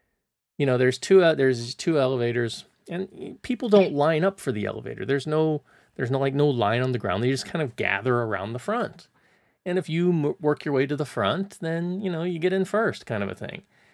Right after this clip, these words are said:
And so there are these two girls. They looked like they were, like, secondary school or high school girls. And there was, like, a couple foreign ladies. Guessing they were British based on their accent.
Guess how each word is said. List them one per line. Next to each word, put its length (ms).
And 140
so 140
there 140
are 60
these 220
two 260
girls. 680
They 100
looked 180
like 160
they 80
were, 180
like, 260
secondary 500
school 260
or 160
high 180
school 260
girls. 520
And 340
there 140
was, 180
like, 180
a 40
couple 380
foreign 400
ladies. 520
Guessing 400
they 80
were 140
British 480
based 300
on 120
their 140
accent. 500